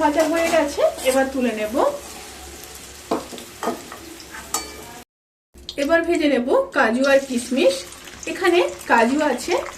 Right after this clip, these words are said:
প্রায় চব্বিশ পঁচিশটা মতো, কিশমিশ আছে প্রায় তিরিশটা। এই সময় স্টিম একদম লোতে রেখে ভাজতে হবে,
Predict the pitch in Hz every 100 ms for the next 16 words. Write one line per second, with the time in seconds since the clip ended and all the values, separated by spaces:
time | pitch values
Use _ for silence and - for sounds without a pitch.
0 | - 254 247 285 302 277 320 - 339 -
1 | - 339 320 311 427 539 - - - -
2 | - 302 294 359 359 359 240 - 480 -
3 | - 302 269 277 285 214 - - 269 -
4 | - - - - - - - - - -
5 | - - - - - - - - - -
6 | - - - - - - - - - -
7 | - 302 302 349 359 349 - 302 349 -
8 | 262 240 294 330 277 226 254 240 - -
9 | 523 - - - - - - 269 254 247